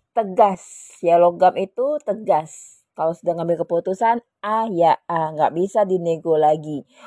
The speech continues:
Kalau misalnya kemarin contoh ada klien yang iseng-iseng pengen nyoba gitu ya, saya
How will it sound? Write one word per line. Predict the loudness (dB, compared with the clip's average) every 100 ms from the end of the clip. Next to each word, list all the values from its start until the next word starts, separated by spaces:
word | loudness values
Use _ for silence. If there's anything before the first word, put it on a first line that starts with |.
| -16
Kalau | -2 4 6
misalnya | 4 4 4 4
kemarin | -2 2 4 4 2
contoh | 2 0 -2 -4 0
ada | 0 0
klien | -2 0 0 2 2 2
yang | -4 -6
iseng-iseng | -12 -4 -4 -4 -8 -6 -6 -4
pengen | -4 -4 -2
nyoba | -2 2 4 2 0
gitu | -10 -8 0
ya, | 2 2 0 _ _ _ _ _ _ _ _ _ _
saya | -8 0 0